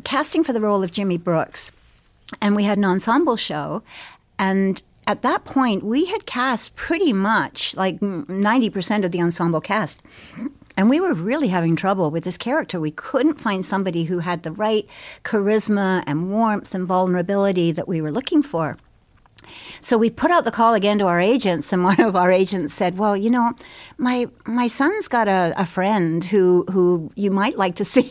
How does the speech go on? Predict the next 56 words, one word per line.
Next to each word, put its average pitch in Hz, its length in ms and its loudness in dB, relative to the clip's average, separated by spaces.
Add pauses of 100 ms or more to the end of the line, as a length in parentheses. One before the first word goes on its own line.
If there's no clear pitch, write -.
(140)
<laughs> - 180 -6
He 359 100 8
doesn't 311 280 4
have 226 120 4
any 247 200 4
resume, 185 600 4
but 196 240 -2 (260)
you 208 80 0
might 214 180 4
like 180 160 2
to 208 80 -4
have," - 100 -8
and 202 280 0 (400)
this 254 240 2
is 294 140 2
one 226 200 4
thing 190 220 0
I 175 120 2
do, 175 180 -2
I'm 170 180 2
so 190 220 0
proud 175 240 0
of 165 100 -2
our 156 140 -2
show 165 260 0
for. 143 320 -6 (240)
We 208 220 2
don't 185 460 0
require 156 600 -8 (140)
a 165 60 0
deep 156 260 -2
resume. 147 500 -4 (140)
We 185 140 4
don't, 180 320 0
in 170 100 2
fact, - 180 0
in 208 120 6
this 196 160 2
case, 165 220 0
there 190 80 2
was - 100 2
no 359 160 6
<laughs> - 80 2
resume. 190 260 0 (640)
Anyway, 269 300 4 (140)
so 320 180 4
Aubrey 359 340 6
Graham 196 340 4
came 196 280 0
in, 185 320 4
and 190 120 2
he 233 160 4
was, 208 200 0
like, 202 140 0
this 214 260 0
lanky, 202 520 0